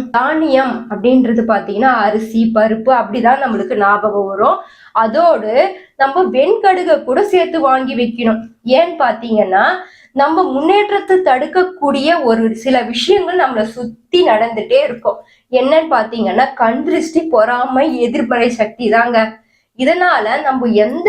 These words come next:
ஒரு முன்னேற்றமே பண்ண முடியாது. மேன்மேலும் நம்மளுக்கு தடை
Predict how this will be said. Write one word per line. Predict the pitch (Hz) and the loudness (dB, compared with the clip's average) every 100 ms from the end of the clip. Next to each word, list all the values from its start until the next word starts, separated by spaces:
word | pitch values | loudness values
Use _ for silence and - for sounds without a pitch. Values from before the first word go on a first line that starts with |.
| 415 | 4
ஒரு | 392 339 | 2 0
முன்னேற்றமே | 262 262 330 - 277 233 226 339 - | 0 0 0 0 0 2 4 2 0
பண்ண | 311 294 320 | -2 -2 -2
முடியாது. | 262 262 247 240 226 - _ _ _ | -2 0 0 0 -4 -12 _ _ _
மேன்மேலும் | 247 269 262 262 247 254 359 359 | 2 4 4 2 4 4 2 2
நம்மளுக்கு | 262 233 294 226 | 0 -4 -6 -2
தடை | 214 214 | -2 0